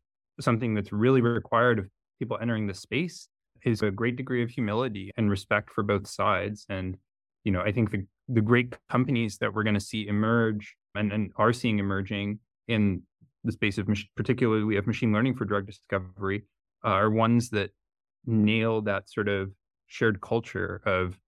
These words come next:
biology and computation. One of our tenets that I think Daphne said to me the first time I interacted with her, and, and something she has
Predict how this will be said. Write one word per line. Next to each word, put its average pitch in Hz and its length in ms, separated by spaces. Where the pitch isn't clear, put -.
biology 95 500
and 92 140
computation. 98 880
One 117 200
of 107 100
our 113 240
tenets 101 460
that 98 200
I 113 60
think 104 160
Daphne 113 360
said 98 340
to - 80
me 95 360
the 110 120
first - 260
time 101 440
I 98 260
interacted 107 440
with 104 160
her, 98 280
and, 95 360
and 95 360
something 101 300
she 101 160
has 98 320